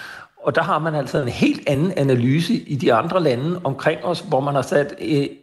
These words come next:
hastighed på den genoprustning med et helt andet tempo, end vi har i Danmark. Og jeg tror bare, at man omkring os, øh, i nabolandene er ved at blive ret frustreret over, hvilken laissez-faire-holdning og ligegyldighed Danmark har ageret med,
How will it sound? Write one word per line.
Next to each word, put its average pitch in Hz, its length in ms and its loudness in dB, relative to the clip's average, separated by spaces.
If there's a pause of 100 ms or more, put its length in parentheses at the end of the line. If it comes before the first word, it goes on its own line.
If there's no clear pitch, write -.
hastighed 170 800 -2
på 170 100 0
den 151 200 -2 (120)
genoprustning 139 840 0 (540)
med 147 320 2
et 127 60 -2
helt - 300 0
andet 147 280 4
tempo, 160 420 0 (520)
end 139 160 2
vi 131 100 4
har 123 420 0
i - 40 0
Danmark. 110 420 0 (520)
Og 127 160 0
jeg 123 120 2
tror 202 240 2
bare, 170 420 2 (120)
at 147 180 -2
man 127 320 -2 (100)
omkring 151 360 -2 (140)
os, 151 480 -2
øh, 123 580 4
i 131 80 -2
nabolandene 127 840 2 (160)
er 147 40 -2
ved 135 120 0
at - 140 0
blive 175 160 -6
ret 165 180 -2
frustreret - 880 0
over, 165 240 2
hvilken 156 340 -4
laissez-faire-holdning 147 1200 0
og 139 100 0
ligegyldighed 170 840 0
Danmark 131 360 2
har - 160 -2
ageret 151 480 0
med, 139 220 0